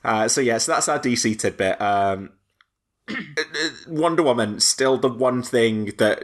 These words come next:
is a constant in the D C universe that we know we can look forward to and is actually going to happen. Um,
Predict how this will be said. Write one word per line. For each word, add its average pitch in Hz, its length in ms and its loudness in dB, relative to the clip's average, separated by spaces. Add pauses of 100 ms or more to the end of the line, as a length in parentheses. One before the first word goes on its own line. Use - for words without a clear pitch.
is - 320 0 (100)
a 107 60 0
constant 113 520 -2
in 101 120 -4
the 101 100 -2
D 104 160 -2
C 98 160 0
universe 95 420 0
that - 140 -2
we 101 140 -4
know 101 320 2
we 95 180 -2
can 92 320 -8 (460)
look 107 260 0
forward 104 420 2
to 90 300 0 (400)
and 101 300 -2 (140)
is 101 220 0
actually - 440 -2
going 95 220 0
to 90 100 -4
happen. 101 380 -4 (440)
Um, 117 640 0